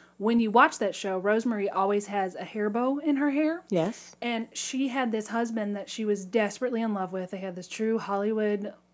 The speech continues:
Speaker 1: beautiful romance, and he passed away from some kind of cancer that they could not figure out what it was. Like, Jerry Lewis even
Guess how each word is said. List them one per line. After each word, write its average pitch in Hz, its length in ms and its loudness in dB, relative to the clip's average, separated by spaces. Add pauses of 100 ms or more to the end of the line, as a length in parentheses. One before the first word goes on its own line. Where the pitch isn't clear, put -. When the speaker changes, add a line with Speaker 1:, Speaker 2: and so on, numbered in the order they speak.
(140)
Speaker 1:
beautiful 226 400 0
romance, 190 580 -4
and 196 140 -14
he 220 600 -2 (300)
passed 196 300 -10
away 196 500 -6 (320)
from 196 400 -4
some 214 240 -4
kind 208 220 -4
of 175 260 -8
cancer 214 540 -4
that 180 160 -8
they 202 120 0
could 208 220 -8
not 175 340 -6
figure 180 220 -6
out 175 100 -4
what 170 120 -6
it 160 80 -8
was. 165 260 -8
Like, 175 240 -10
Jerry 214 320 2
Lewis 202 540 4
even 190 420 -4